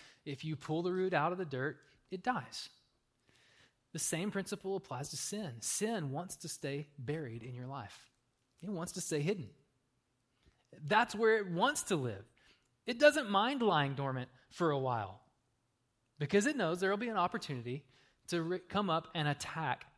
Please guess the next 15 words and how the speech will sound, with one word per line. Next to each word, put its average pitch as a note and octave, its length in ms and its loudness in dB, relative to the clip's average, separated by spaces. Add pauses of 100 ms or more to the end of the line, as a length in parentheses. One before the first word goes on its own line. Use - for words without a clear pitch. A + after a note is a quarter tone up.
your C#3 200 -4
growth B2+ 320 -4
in B2 80 -6
Christ. - 520 -8 (1000)
But B2+ 380 -4 (2750)
sin G#3 680 -2 (260)
that's C3+ 260 -4 (120)
uprooted D#3+ 640 -2 (1120)
through F3 160 0
the D3+ 200 -2
honesty G3 600 -2
of D#3+ 300 -2
what D3+ 260 -4
we D3+ 140 -2
call D3 380 -4